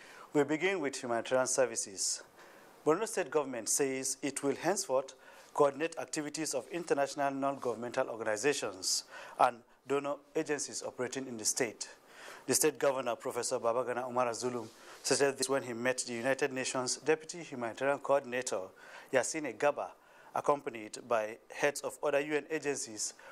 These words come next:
operating in the northeast in Maiduguri, the Borno State capital. Mohammed Goni reports.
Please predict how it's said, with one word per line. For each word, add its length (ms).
operating 460
in 60
the 80
northeast 680
in 160
Maiduguri, 400
the 100
Borno 200
State 260
capital. 380
Mohammed 320
Goni 240
reports. 560